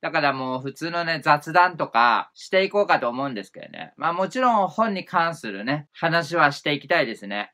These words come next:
まあ、僕最近ね、やっぱよく思うのは、こうやって本のね、紹介とかしてって、それだけでね、飯を食っていきたいっていう気持ちはね、よくあるんですよ。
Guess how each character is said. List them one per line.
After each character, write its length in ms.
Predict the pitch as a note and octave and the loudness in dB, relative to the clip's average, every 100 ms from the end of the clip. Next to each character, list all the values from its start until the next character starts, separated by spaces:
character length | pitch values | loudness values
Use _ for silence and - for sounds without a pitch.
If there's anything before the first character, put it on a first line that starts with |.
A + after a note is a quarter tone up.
| _ | _
ま 100 | B2+ | -6
あ、 40 | C3+ | -2
僕 280 | G3+ G3 | -2 -2
最 300 | E3 F#3+ G3+ | 0 2 2
近 240 | A3 G#3 G3+ | 0 -4 2
ね、 260 | G3+ G3+ - | 2 2 0
や 60 | D3+ | -4
っ 40 | |
ぱ 100 | D#3+ | -2
よ 160 | E3 E3 | -2 -2
く 140 | D3 | 0
思 260 | C#3 F#3 F#3 | 0 2 0
う 60 | |
の 140 | A2+ F#2+ | 0 0
は、 400 | A2+ A2+ F#2+ - | 2 2 0 -4
こ 60 | C#3 | 2
う 40 | |
や 60 | D3+ | 2
っ 80 | - | 2
て 80 | C#3 | -2
本 320 | - F#3+ F3 | 2 0 2
の 100 | B2 | -2
ね、 220 | G#2+ G#2+ | -4 -6
紹 240 | - D3 C#3+ | 0 2 4
介 240 | D#3+ E3+ | 2 2
と 100 | C#3+ | -2
か 140 | A2 | -4
し 100 | - | -6
て 140 | - D3+ | -4 -4
っ 100 | - - | -4 -4
て、 400 | B2+ B2+ G#2+ - | 0 2 0 -8
そ 160 | - F#3 | -2 2
れ 100 | G3+ | 6
だ 140 | G3+ | 4
け 140 | G3+ G3+ | 4 2
で 160 | D3 | 2
ね、 160 | A#2 G#2+ | 0 -4
飯 400 | C3 E3 - F#3 | -4 -6 -2 -2
を 40 | |
食 200 | - G#3 | 0 -4
っ 20 | |
て 220 | G3 - C#3 | -6 -2 -2
い 80 | |
き 120 | - - | -2 2
た 140 | E3 | 2
い 100 | D3+ | 2
っ 60 | - | -6
て 80 | |
い 100 | A#2 A2 | -8 -8
う 40 | |
気 140 | - | -8
持 160 | B2 B2+ | -8 -6
ち 100 | B2+ | -4
は 140 | A2+ | -4
ね、 200 | G#2+ G#2+ A2 | -4 -6 -6
よ 120 | C#3+ | -6
く 160 | C3+ | 0
あ 100 | B2+ | 2
る 140 | D3+ B2 | 2 -2
ん 80 | F#2+ | -8
で 80 | |
す 140 | - F#2 | -14 -16
よ。 120 | E2+ | -20